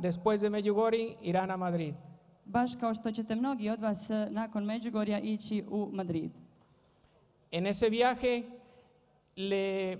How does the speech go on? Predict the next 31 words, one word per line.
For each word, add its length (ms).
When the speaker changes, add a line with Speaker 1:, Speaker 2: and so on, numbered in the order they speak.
Speaker 1:
puse 540
mi 180
vocación 840
a 100
la 120
Virgen 400
en 100
sus 200
manos. 500
Speaker 2:
A 80
na 140
tom 180
putovanju 500
sam 260
svoj 360
poziv 360
stavio 480
Gospi 400
na 80
ruke. 360
Speaker 1:
Ayúdame 560
a 120
cuidarla. 640
Speaker 2:
I 80
rekao 280
je, 60
„Pomozi 420
mi 100
da 100
ga 100
sačuvam. 640